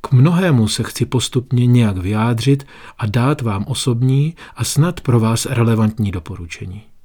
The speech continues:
Nedělám to však proto, abych vás nebo někoho jiného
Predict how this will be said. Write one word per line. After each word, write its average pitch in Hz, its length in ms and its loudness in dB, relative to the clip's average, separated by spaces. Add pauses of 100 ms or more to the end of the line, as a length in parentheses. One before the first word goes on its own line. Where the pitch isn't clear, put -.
(880)
Nedělám 123 440 4
to 104 100 -4
však - 200 -6
proto, 113 480 -4 (400)
abych 120 280 2
vás 101 600 -6 (120)
nebo 127 200 4
někoho 131 360 2
jiného 123 680 2